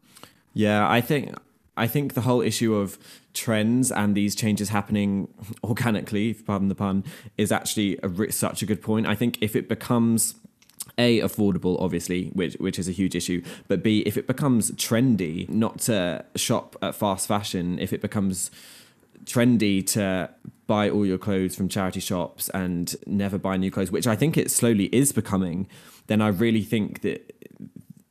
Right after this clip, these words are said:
the, this industry will struggle to maintain itself.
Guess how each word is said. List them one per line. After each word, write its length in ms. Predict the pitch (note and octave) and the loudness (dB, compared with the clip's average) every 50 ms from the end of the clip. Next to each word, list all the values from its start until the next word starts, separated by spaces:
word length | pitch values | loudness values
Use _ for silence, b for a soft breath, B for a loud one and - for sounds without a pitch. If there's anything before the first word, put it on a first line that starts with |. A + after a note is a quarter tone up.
| - - - | -20 -6 -2
the, 240 | A#2+ A2 - - C#2 | -2 0 0 -2 -4
this 260 | - A2+ G#2 - A2+ | -2 0 0 2 2
industry 420 | A2 G#2+ F#2+ F#2 - A2 G#2+ G2 | 2 2 2 0 0 0 0 0
will 280 | F2+ E2 G#2+ G2+ F#2+ F#2 | 0 0 0 0 0 0
struggle 420 | - - - A#2+ A2 F#2 G2+ G2 | -2 -2 0 0 0 2 0 0
to 100 | - G2+ | 0 0
maintain 460 | G2+ G2 F#2+ F#2+ F2+ - G#2+ G#2+ G#2 | 0 0 0 0 0 0 0 0 0
itself. 600 | F#2 C2+ - - - F2 C#2+ D2+ F2 F#2+ - - | 0 -2 -4 -4 -4 -4 -4 -4 -6 -8 -10 -14